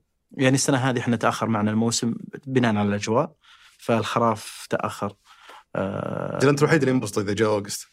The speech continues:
Speaker 1: والله أنا أنبسط مع الحر لين على قولتهم نخلص من
Speaker 2: موسم
Speaker 1: خرافنا
Speaker 2: كذا.
Speaker 1: كامل. مثلًا، إيه، بالضبط.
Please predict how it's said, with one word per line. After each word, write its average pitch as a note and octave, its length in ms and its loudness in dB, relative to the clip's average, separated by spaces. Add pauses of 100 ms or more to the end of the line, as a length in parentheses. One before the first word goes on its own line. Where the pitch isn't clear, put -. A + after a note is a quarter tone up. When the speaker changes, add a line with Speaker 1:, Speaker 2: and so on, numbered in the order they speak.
(320)
Speaker 1:
والله D#3 340 6
أنا D#3 140 4
أنبسط C#3 400 0
مع B2+ 180 6
الحر C#3 320 4
لين D3 300 4
على C#3 200 6
قولتهم D3+ 640 4 (220)
نخلص D#3 380 6
من E3+ 60 6
Speaker 2:
موسم D#3+ 160 6
Speaker 1:
خرافنا D#3 260 6
Speaker 2:
كذا. C#3+ 160 6
Speaker 1:
كامل. E3 160 6
مثلًا، F#3+ 260 6
إيه، E3 180 6
بالضبط. E3+ 460 4